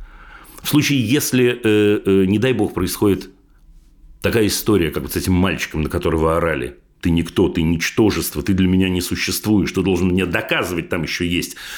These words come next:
э, э, что ты человек», да, кричит эта дама, с позволения сказать.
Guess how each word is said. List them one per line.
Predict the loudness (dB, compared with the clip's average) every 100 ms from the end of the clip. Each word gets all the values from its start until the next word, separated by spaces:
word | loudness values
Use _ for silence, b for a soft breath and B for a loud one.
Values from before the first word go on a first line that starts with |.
| B B
э, | 0 2 4 4
э, | 2
что | 0
ты | -4 -2
человек», | 0 2 2 0 -2 -6
да, | -2 -2
кричит | 0 -2 -4 -12
эта | -6 -4
дама, | 0 -2 -4 -8 -10
с | -8
позволения | -2 0 0 0 -2 -6
сказать. | -4 -4 -2 -6 -10